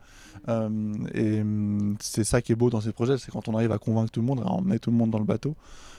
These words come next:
Et effectivement, jusqu'au dernier moment, la préfecture, dix jours avant l'événement, m'interdit de pratiquer la journée. Le seul jour où j'ai pu pratiquer la journée, c'était le jour de l'installation, quand la ligne était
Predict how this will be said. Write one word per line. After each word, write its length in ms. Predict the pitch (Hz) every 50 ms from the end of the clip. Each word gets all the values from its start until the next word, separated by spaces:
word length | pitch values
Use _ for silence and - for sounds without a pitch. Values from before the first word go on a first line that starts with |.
| - -
Et 60 | - 107
effectivement, 400 | - 117 110 - 120 131 143 131
jusqu'au 200 | 117 - - 123
dernier 180 | 113 113 117
moment, 260 | 120 117 113 131 143
la 100 | 143 123
préfecture, 500 | 113 - 127 120 - 120 110 - 143 135
dix 140 | 120 117 117
jours 160 | 120 120 120
avant 160 | 117 110 113 113
l'événement, 420 | 113 110 107 110 117 131 139 135
m'interdit 520 | 123 117 120 120 - - 117 117 117 123
de 60 | 127 - -
pratiquer 400 | - - 117 - 117 - - 123
la 120 | 120 113
journée. 340 | 113 113 113 120 143 156 170 - - - - - - - - - - -
Le 100 | - 120
seul 180 | 110 - 147 139
jour 100 | 147 151
où 60 | 135
j'ai 100 | 117 120
pu 100 | - -
pratiquer 320 | - - 123 123 - -
la 60 | 127 117
journée, 220 | 123 123 143 151
c'était 220 | - - - -
le 60 | 117 110
jour 180 | 120 120 120
de 80 | - - -
l'installation, 600 | - 110 113 - - 117 107 110 - - - 147
quand 200 | - - 117 -
la 80 | 110 113
ligne 120 | 117 123
était 340 | 117 113 - 120 110 -